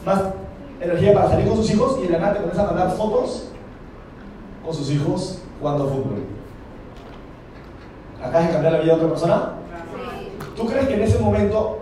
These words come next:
ellos no quieran recomendarte a más personas? Cada vez que escuchen, "Oye, no tengo energía,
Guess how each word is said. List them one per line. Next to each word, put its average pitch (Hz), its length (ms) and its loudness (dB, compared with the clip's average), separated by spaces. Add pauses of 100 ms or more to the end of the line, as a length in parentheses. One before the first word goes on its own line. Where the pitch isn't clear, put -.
(140)
ellos 202 220 4
no 202 80 4
quieran 202 320 2
recomendarte 175 520 2
a 175 60 2
más 165 160 4
personas? - 440 0 (1120)
Cada 247 200 2
vez 262 80 6
que 262 60 8
escuchen, 269 440 4
"Oye, 220 180 6
no 208 120 4
tengo 240 220 2
energía, 214 640 8